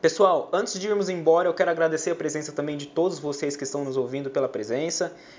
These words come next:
É sempre muito bom levar conhecimento técnico e de qualidade pro trabalhador no campo. Eu aproveito o espaço também pra dizer que a Ouro Fino tá nas principais redes sociais.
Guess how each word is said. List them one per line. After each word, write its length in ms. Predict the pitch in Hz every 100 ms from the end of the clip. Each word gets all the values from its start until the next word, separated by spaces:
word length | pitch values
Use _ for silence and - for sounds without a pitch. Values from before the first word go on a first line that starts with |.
| -
É 80 | 135
sempre 380 | - 185 185 185
muito 420 | 180 233 285 175
bom 240 | 160 185
levar 240 | 175 156 147
conhecimento 480 | 156 147 147 143
técnico 640 | - 151 180 196 185 165 220
e 20 |
de 120 | 202
qualidade 580 | - 196 165 143 156 160
pro 160 | - 147
trabalhador 480 | 139 143 139 135
no 80 | 135
campo. 300 | - 98 95 - - - - -
Eu 80 | 127
aproveito 460 | 135 147 139 175 196
o 40 |
espaço 380 | 202 - 175 180
também 240 | 170 170
pra 140 | 185 185
dizer 220 | 156 175
que 100 | 175
a 40 |
Ouro 180 | 196 180
Fino 260 | - 185 208
tá 140 | 208
nas 160 | 202 -
principais 680 | 226 226 - - 190 214
redes 320 | 139 170 190 -
sociais. 800 | 202 202 220 165 139 135 -